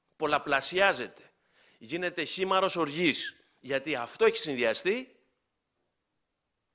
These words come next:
με μια σταθερή και συνειδητή και σκόπιμη πολιτική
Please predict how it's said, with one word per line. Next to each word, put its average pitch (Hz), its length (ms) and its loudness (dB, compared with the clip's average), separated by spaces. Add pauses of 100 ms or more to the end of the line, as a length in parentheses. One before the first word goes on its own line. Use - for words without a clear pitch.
(300)
με 113 500 -4 (120)
μια 131 560 -6
σταθερή 151 920 0 (1200)
και 165 120 -12
συνειδητή 151 880 -4 (120)
και 139 120 -6
σκόπιμη 113 680 -6 (160)
πολιτική 127 680 -8